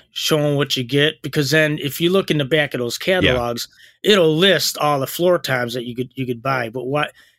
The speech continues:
Speaker 1: you know, 'cause they had people come in and, uh, take photos of these, uh,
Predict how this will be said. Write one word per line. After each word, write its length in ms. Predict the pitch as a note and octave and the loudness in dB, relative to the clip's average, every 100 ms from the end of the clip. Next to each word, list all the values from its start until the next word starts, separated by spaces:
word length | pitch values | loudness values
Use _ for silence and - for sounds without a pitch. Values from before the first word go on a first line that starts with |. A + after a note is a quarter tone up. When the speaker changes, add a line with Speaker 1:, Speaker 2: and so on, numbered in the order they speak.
| - | 0
Speaker 1:
you 80 | |
know, 100 | G#3+ | 2
'cause 180 | F#3+ F#3 | 2 2
they 140 | A#3 B3+ | 2 4
had 200 | A#3 D#3 | 2 0
people 280 | F#3+ E3 D3+ | -2 -2 0
come 260 | - D3+ | 2 2
in 320 | D3 C#3+ D3 C#3 _ _ _ _ _ - | 2 2 0 -4 _ _ _ _ _ -4
and, 320 | C3 C3 B2+ | 0 0 0
uh, 300 | B2 A#2+ A#2+ - _ _ - - | 0 -2 -4 -8 _ _ -14 -4
take 260 | E3 D3+ | -2 -2
photos 520 | - E3+ D#3+ D3+ C#3 | 2 2 4 2 0
of 100 | C3+ | -2
these, 320 | B2+ B2+ A#2+ C3 | -2 -2 -4 -4
uh, 220 | B2 | -4